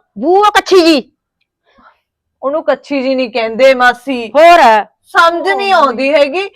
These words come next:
Speaker 2: ਵੀ ਇੱਕ ਤਾਂ ਤੁਹਾਡੇ ਕੋਲ ਫੋਨ ਹੈਗੇ ਨੇ, ਤੁਹਾਨੂੰ ਤਾਂ ਵੀ ਨਹੀਂ ਪਤਾ ਕੱਖ
Speaker 1: ਮੈਂ
Speaker 2: ਵੀ
Speaker 1: ਅਨਪੜ੍ਹ ਆ
Speaker 2: ਫੈਸ਼ਨ
Speaker 1: ਪੁੱਤ।
Speaker 2: ਕਿਹਨੂੰ ਕਹਿੰਦੇ ਆ।
Speaker 1: ਮੈਂ ਅਨਪੜ੍ਹ ਆ, ਮੈਨੂੰ ਹੁਣ ਫੈਸ਼ਨਾਂ ਦਾ ਕੀ ਪਤਾ। ਸਾਡੇ ਤਾਂ ਪਹਿਲਾਂ ਪਾਟ ਜਾਂਦੀਆਂ ਸਲਵਾਰਾਂ ਤੇ ਟਾਕੇ ਐਂ ਪਾਟ ਜਾਂਦੀਆਂ ਨਾ, ਤੇ ਇੱਥੋਂ ਪ-, ਲਾਹ ਕੇ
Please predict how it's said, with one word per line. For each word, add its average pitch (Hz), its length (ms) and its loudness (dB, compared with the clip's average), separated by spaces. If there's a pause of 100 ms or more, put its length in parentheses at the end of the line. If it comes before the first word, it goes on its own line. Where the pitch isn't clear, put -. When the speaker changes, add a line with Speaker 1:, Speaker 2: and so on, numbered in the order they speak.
(220)
Speaker 2:
ਵੀ 359 120 -2
ਇੱਕ 320 320 -10
ਤਾਂ 359 140 2
ਤੁਹਾਡੇ 359 280 0
ਕੋਲ 370 180 0
ਫੋਨ 349 320 0
ਹੈਗੇ 320 440 -2
ਨੇ, 285 120 2
ਤੁਹਾਨੂੰ 427 300 -6
ਤਾਂ 370 320 2
ਵੀ 523 140 4
ਨਹੀਂ 480 120 0
ਪਤਾ 254 280 -4
ਕੱਖ 254 360 -2 (280)
Speaker 1:
ਮੈਂ 294 160 2
Speaker 2:
ਵੀ 262 60 2
Speaker 1:
ਅਨਪੜ੍ਹ 277 180 0
ਆ 339 40 4
Speaker 2:
ਫੈਸ਼ਨ 320 180 2
Speaker 1:
ਪੁੱਤ। 330 100 -4
Speaker 2:
ਕਿਹਨੂੰ 302 260 -2
ਕਹਿੰਦੇ 285 380 0
ਆ। 269 80 -4
Speaker 1:
ਮੈਂ 269 240 0
ਅਨਪੜ੍ਹ 269 300 0
ਆ, 277 80 0
ਮੈਨੂੰ 302 240 -6
ਹੁਣ 294 160 -4
ਫੈਸ਼ਨਾਂ 262 440 -4
ਦਾ 262 80 -4
ਕੀ 247 160 -12
ਪਤਾ। 247 200 -2
ਸਾਡੇ 320 480 0
ਤਾਂ 330 120 2
ਪਹਿਲਾਂ 339 240 2
ਪਾਟ 277 280 2
ਜਾਂਦੀਆਂ 285 280 2
ਸਲਵਾਰਾਂ 294 400 0 (200)
ਤੇ 349 80 -2
ਟਾਕੇ 339 320 0
ਐਂ 339 300 0
ਪਾਟ 339 260 0
ਜਾਂਦੀਆਂ 359 300 0
ਨਾ, 466 160 0
ਤੇ - 360 0
ਇੱਥੋਂ 349 260 0
ਪ-, 302 300 4
ਲਾਹ 277 240 4
ਕੇ 403 140 0